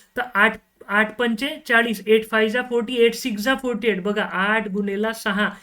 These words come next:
बरोबर काय आले? फोर्टी एट. तर लक्षात घे, इथे एकक स्थान होतं आणि इथे एकक स्थानावर आठ येते उत्तरामध्ये, तर इथे एकक स्थानावर आठ आहे. म्हणून मी तुम्हाला काय लॉजिक सांगितलं होतं?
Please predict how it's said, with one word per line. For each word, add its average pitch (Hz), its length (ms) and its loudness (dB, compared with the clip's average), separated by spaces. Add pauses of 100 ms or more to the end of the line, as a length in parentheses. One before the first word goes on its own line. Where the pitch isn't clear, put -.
(280)
बरोबर 208 360 0
काय 226 200 0
आले? 254 140 0
फोर्टी 233 420 2
एट. 208 160 2 (380)
तर 233 60 0
लक्षात 226 320 2
घे, 220 140 -2
इथे 220 260 2
एकक 240 300 2
स्थान 247 280 2
होतं 226 300 -2 (280)
आणि 220 160 2
इथे 214 160 2
एकक 233 320 6
स्थानावर 254 340 2 (100)
आठ 247 260 6
येते 254 180 -2
उत्तरामध्ये, 220 640 0
तर 208 80 -4
इथे 220 200 2
एकक 226 260 2
स्थानावर 247 360 0
आठ 226 200 4
आहे. 202 100 0
म्हणून 208 240 0
मी 247 100 -4
तुम्हाला 247 280 -2
काय 240 180 2
लॉजिक 240 300 -2
सांगितलं 247 300 -2
होतं? 247 160 -2